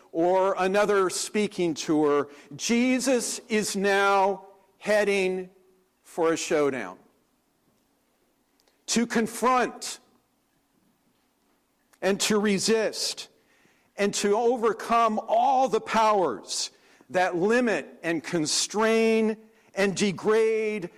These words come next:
the abundant life that God intends for all people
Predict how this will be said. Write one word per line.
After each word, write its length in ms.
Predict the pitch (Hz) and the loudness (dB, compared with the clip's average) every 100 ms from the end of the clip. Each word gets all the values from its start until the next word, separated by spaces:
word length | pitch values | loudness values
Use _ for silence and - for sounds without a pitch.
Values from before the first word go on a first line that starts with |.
| - | -12
the 220 | 139 226 | -2 0
abundant 720 | 220 - 247 285 214 254 233 180 | 0 0 0 0 2 0 0 0
life 680 | 208 202 202 - - - _ _ _ _ _ - | 2 2 0 -4 -14 -20 _ _ _ _ _ -2
that 240 | 208 - | 0 0
God 400 | 202 190 202 202 | 2 4 4 2
intends 1080 | 190 185 175 - 165 147 123 117 95 - - _ _ _ _ _ _ _ _ _ _ _ _ _ _ _ _ _ _ | 0 0 -2 -2 -2 0 0 -2 -6 -10 -10 _ _ _ _ _ _ _ _ _ _ _ _ _ _ _ _ _ _
for 200 | - 123 | -6 -2
all 160 | 139 | -2
people 420 | 135 110 95 - | -2 -10 -16 -18